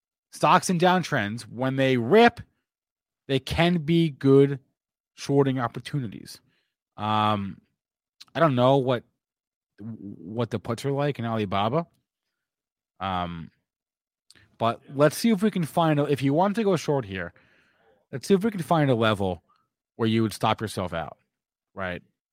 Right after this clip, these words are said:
As a loser. Um, what, what are we, we're at one twenty-five now.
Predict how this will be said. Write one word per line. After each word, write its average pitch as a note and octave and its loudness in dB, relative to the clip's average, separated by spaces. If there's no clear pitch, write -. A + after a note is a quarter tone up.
As G#2 -4
a G#2 -2
loser. F2+ -10
Um, F2+ -4
what, G#2 -12
what A2 -6
are F#2 -4
we, - -
we're G#2 -4
at G#2 -4
one A#2 -2
twenty-five F#2+ -4
now. B2+ -2